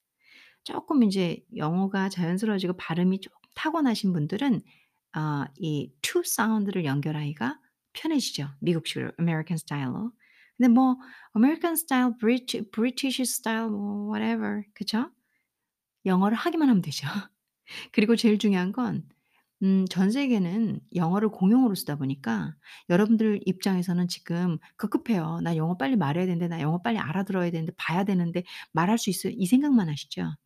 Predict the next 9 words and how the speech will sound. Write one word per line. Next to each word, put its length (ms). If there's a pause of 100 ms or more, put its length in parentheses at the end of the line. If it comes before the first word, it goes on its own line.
(280)
근데 120
나중에 240
영어를 300
좀 160
말하게 360
되시면 600 (400)
듣기가 320
되게 200
중요해요. 320